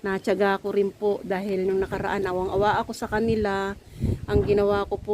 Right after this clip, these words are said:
inaraw-araw ko ang punta rito sa kapagdidiling ng, ah, balat ng saging. Alternate po ng iba kong mga fertilizer ng pam-, sa pamumulaklak. Ayan. At ayan nga po ang naging resulta.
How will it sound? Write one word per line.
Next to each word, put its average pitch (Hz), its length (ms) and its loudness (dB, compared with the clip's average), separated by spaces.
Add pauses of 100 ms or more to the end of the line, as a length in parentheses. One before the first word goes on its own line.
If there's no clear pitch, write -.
(120)
inaraw-araw 196 680 -2
ko 180 100 -6
ang 190 140 -6
punta 196 260 0
rito 202 400 -2
sa 190 160 -8
kapagdidiling 190 720 2
ng, 190 200 2 (840)
ah, 185 140 -4
balat 196 320 2
ng 202 100 4
saging. 196 640 2
Alternate 190 640 0
po 202 160 -2
ng 196 240 2
iba 185 220 -2
kong 196 180 0
mga 190 220 0 (100)
fertilizer 190 720 -2
ng 185 160 -2
pam-, 180 320 -6
sa 185 380 -4
pamumulaklak. 190 800 -4 (800)
Ayan. 175 460 -4 (320)
At - 180 -10
ayan 190 320 4
nga 190 160 -2
po 190 240 -6
ang 180 560 -6
naging 185 320 -2
resulta. 196 720 -4